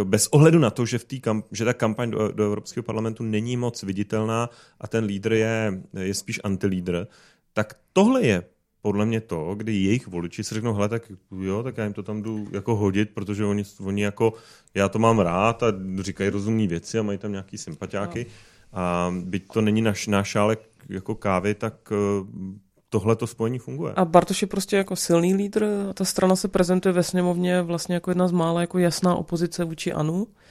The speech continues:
Speaker 2: Říká věci, teda často oni mají někdy, jako, dost programový, eh, jak se propojí, ale oni prostě,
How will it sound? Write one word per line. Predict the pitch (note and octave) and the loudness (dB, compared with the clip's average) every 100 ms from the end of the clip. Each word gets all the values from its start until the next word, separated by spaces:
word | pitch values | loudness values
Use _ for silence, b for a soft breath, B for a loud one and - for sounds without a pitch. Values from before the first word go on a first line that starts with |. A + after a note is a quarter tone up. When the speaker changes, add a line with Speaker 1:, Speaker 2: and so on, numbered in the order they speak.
| b b b | b b b
Speaker 2:
Říká | E3 E3+ - E3+ | -2 -2 2 2
věci, | E3+ E3+ - F3 | 4 2 2 2
teda | F3 F3+ F3+ | 6 6 6
často | - E3+ - | 4 0 6
oni | F3 F3 | 6 8
mají | E3+ E3+ | 4 2
někdy, | E3+ E3+ E3+ E3 | 2 4 2 2
jako, | D#3+ E3 | -2 0
dost | E3+ | 0
programový, | - D#3+ D#3+ E3+ E3+ F3 E3+ D#3 - - | 0 2 4 4 4 4 2 0 -8 -12
eh, | E3 D#3+ D#3 D3+ D3 - _ - - | -6 -2 -2 -4 -8 -18 _ -16 -10
jak | D#3 - | -10 -10
se | D3+ - E3+ | -12 -6 -4
propojí, | - D3+ D#3+ D#3+ F3 A#3+ - B B B B B B - | 0 0 2 2 2 0 -2 B B B B B B 4
ale | F3+ | 8
oni | F#3+ G3+ | 8 8
prostě, | G3 - G#3 | 4 2 4